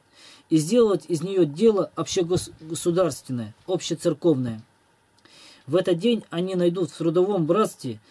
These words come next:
нашем готовый опыт организации прихода на началах братского единства. Знаю, что откровение не дает нам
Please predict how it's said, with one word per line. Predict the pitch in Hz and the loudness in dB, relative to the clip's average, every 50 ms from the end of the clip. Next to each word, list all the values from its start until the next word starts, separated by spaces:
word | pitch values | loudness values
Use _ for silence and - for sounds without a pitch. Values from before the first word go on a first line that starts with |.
| _ _ - | _ _ -8
нашем | - 156 160 147 - - 127 107 107 - _ _ _ _ - | -4 -2 -2 -2 -4 -6 -10 -12 -12 -16 _ _ _ _ -10
готовый | 135 131 160 160 156 - 226 214 185 180 180 | -4 -2 -2 0 2 2 2 4 4 2 0
опыт | 196 196 180 - 175 165 - _ | 0 -2 -2 -2 -2 -2 -2 _
организации | - 160 151 131 156 156 151 135 185 196 180 160 - - 131 | -4 -4 -2 0 0 0 0 0 0 0 0 -2 -4 -8 -6
прихода | - 147 147 139 - 202 220 202 175 151 117 107 - | -4 -4 -4 -2 0 0 2 2 2 0 -2 -4 -4
на | 139 151 151 | -4 -2 -2
началах | 151 139 - - 196 202 185 160 127 | -2 -2 -2 -2 -2 0 0 -2 -2
братского | 123 120 143 170 170 160 - - 165 | -4 -2 0 0 0 0 0 0 2
единства. | 156 156 151 160 147 131 - - - 113 107 107 - _ _ _ _ _ _ _ _ _ _ _ _ _ - - - - - _ | 2 2 2 0 0 -2 -2 -8 -12 -12 -14 -14 -16 _ _ _ _ _ _ _ _ _ _ _ _ _ -20 -20 -20 -20 -18 _
Знаю, | - 131 131 143 185 202 190 170 139 117 104 107 - _ _ _ - - _ - | -8 -6 -4 -2 -2 0 0 0 0 -2 -4 -8 -18 _ _ _ -20 -20 _ -16
что | - - 170 175 | -4 2 2 2
откровение | 170 - - 170 202 220 240 226 220 202 | 2 2 2 2 2 2 2 2 0 0
не | 180 160 | 0 2
дает | 165 185 202 220 214 208 | 2 4 4 4 4 2
нам | - 190 175 | 0 -8 -8